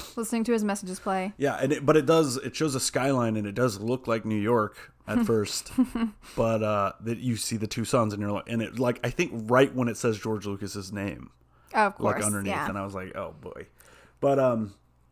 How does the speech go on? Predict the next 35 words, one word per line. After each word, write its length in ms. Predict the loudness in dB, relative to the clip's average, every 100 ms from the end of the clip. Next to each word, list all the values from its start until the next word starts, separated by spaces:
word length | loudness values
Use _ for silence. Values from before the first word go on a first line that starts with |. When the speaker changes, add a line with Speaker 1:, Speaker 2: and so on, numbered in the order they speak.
| _ _ _
Speaker 2:
so 380 | -6 -2 -2 -2 -6
I 40 |
think 200 | -8 -6
this 120 | -6
technically 460 | -2 0 0 -2 -4
could 160 | -4
be 80 | -2
in 80 | -2
the 60 | -2
Star 240 | -2 -2
Wars 240 | -2 -6
universe. 480 | -10 -10 -12 -14 -16 -18 _ _ _ -20 -20 -20 2
Speaker 1:
Oh 160 | 6 8
my 240 | 8 8
God. 760 | 8 12 12 12 12 12 10 8
Speaker 2:
Also. 240 | 4 2 2
Speaker 1:
I 120 | 4
wish 280 | 4 4 4
it 60 |
would 220 | 2 2
be. 280 | 0 -4 -4 -10 -4
Speaker 2:
Um, 520 | 6 8 8 4 -2 -8 -20 _
but, 200 | -2 6
uh, 20 |
Speaker 1:
Guys, 480 | 10 10 8 0 -6
guys, 340 | 0 2 0 -2
take 240 | -2 0
notes. 440 | 2 0 -4 -12 -18
Put 220 | -6 -4 0
this 180 | 0
in 80 | 2
the 80 | 0
next 200 | -2 -2
Star 200 | -2 0
Wars. 340 | -2 -6 -8